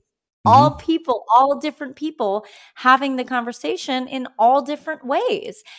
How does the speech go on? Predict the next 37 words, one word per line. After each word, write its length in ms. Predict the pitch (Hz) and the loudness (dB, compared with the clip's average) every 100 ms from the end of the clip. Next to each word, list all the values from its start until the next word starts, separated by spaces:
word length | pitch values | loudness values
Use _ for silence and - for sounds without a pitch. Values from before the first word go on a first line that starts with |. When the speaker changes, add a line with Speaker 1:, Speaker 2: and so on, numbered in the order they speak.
| - | -10
Speaker 2:
Yeah. 120 | - | -4
Speaker 1:
and 100 | 254 | -4
having 380 | 269 233 226 226 | -2 -4 -4 -10
different 380 | 220 - 202 - | -12 -14 -14 -10
reactions 840 | 175 175 214 269 - 302 285 269 | -2 2 2 2 -8 -10 -10 -10
to 120 | - | -12
the 100 | 285 | -10
conversation, 1200 | 285 277 277 277 262 - 269 247 - 262 254 247 | -6 -4 -4 -6 -8 -4 -4 -6 -8 -8 -6 -6
like, 280 | 220 180 175 _ _ _ - | -2 -2 -4 _ _ _ -8
people 280 | 277 247 202 | -4 -2 2
having 360 | 202 190 185 | 2 2 -4
the 80 | 175 | -10
space 460 | - - 180 175 - | -12 -10 -8 -8 -12
to 100 | 170 | -12
be 160 | 175 | -8
emotional 840 | 175 165 165 220 247 285 262 254 | -8 -6 -4 -4 -6 -10 -8 -4
about 400 | 247 247 240 233 | -4 0 0 0
it 280 | 233 226 233 - | -2 -4 -6 -6
or 220 | 175 160 | -8 -6
not, 540 | 170 196 226 233 233 | -6 -4 -4 -4 -2
Speaker 2:
Yeah. 200 | 160 - - | -4 -4 -10
Speaker 1:
and 200 | 220 185 | -10 -6
being, 180 | 190 190 185 | -6 -6 -8
like, 160 | 180 - | -12 -8
very, 240 | 196 190 190 | -6 -4 -2
like, 240 | 170 170 | -4 -6
direct 480 | 202 196 269 - - | -4 2 2 2 -12
and 160 | 196 | -12
quick. 280 | 180 302 294 _ | -4 -2 -2 _
And 240 | 220 190 185 _ - _ - | -6 -6 -10 _ -20 _ -6
there's 200 | 247 233 | -2 2
all 200 | 247 240 | 0 0
different 400 | 330 349 339 254 | -4 -4 -6 -4
ways 380 | 196 165 156 - | -4 -4 -8 -12
to, 120 | - | -10
like, 240 | 165 165 175 | -8 -8 -6
have 200 | 175 | -6